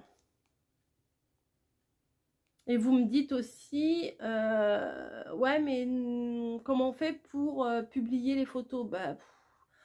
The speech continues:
à part aller sur le groupe, euh, Facebook, je vois pas trop comment. Si vous avez pas de chaîne ou quoi que ce soit, parce que,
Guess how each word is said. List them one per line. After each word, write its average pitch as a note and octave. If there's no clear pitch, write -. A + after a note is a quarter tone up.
à A3+
part C#4
aller C4
sur C4
le A#3+
groupe, A#3
euh, A3+
Facebook, A#3+
je A3
vois A3
pas C4
trop C4
comment. B3+
Si -
vous A#3+
avez G#3+
pas A#3
de A#3
chaîne C4
ou -
quoi A#3
que G#3+
ce G#3+
soit, D4
parce C#4+
que, A3+